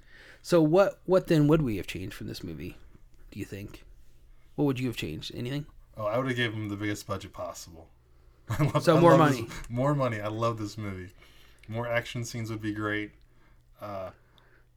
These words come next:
Speaker 2: the dialogue isn't horrible 'cause it's for kids.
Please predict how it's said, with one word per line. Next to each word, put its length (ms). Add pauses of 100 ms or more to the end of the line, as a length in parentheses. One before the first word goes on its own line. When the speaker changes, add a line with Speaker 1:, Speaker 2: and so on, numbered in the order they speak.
(160)
Speaker 2:
the 100
dialogue 680
isn't 440
horrible 480
'cause 160
it's 120
for 140
kids. 560